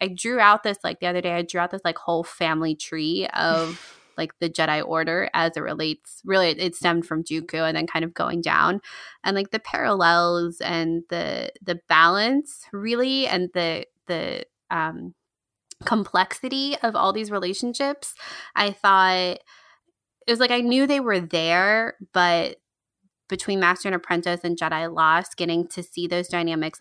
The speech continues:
Speaker 1: unfold a lot more and have a lot more detail about them,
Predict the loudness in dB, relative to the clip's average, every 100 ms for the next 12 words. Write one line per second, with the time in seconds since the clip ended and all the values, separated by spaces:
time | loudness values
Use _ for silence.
0 | -6 -6 -6 -6 -4 0 -2 -2 -6 -2
1 | 4 8 8 6 2 -2 0 2 2 2
2 | -2 -4 0 0 0 -4 -8 -14 -6 -2
3 | 0 0 0 0 0 2 0 -4